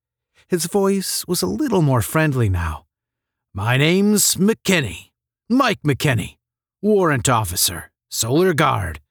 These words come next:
See these here hash marks?" He suddenly held out a thick arm that bulged against the tight red sleeve.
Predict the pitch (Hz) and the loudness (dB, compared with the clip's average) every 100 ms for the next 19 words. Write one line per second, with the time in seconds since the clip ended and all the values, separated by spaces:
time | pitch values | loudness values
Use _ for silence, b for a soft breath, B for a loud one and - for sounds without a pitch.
0 | _ _ _ _ - - 147 143 143 123 | _ _ _ _ -6 0 2 2 2 2
1 | 147 143 131 117 107 160 160 - 190 208 | 2 2 2 0 2 2 2 0 2 2
2 | 220 - - - - _ _ _ _ _ | 0 0 0 0 -4 _ _ _ _ _
3 | 151 123 - 165 156 135 135 127 117 143 | 0 2 2 2 2 2 2 0 0 0
4 | 151 127 117 131 - - 170 - - 147 | 2 2 0 -2 -4 -2 -2 -4 -4 -2
5 | 117 80 73 _ _ 151 107 107 156 156 | 0 -2 -8 _ _ -2 -2 -4 0 2
6 | 123 110 - 123 135 127 - - 107 - | 2 0 -2 -2 0 0 -2 -4 -6 -6
7 | - 135 135 117 123 120 104 - 120 131 | -2 -2 -2 -2 0 0 0 -2 -2 -2
8 | 80 - | -4 -10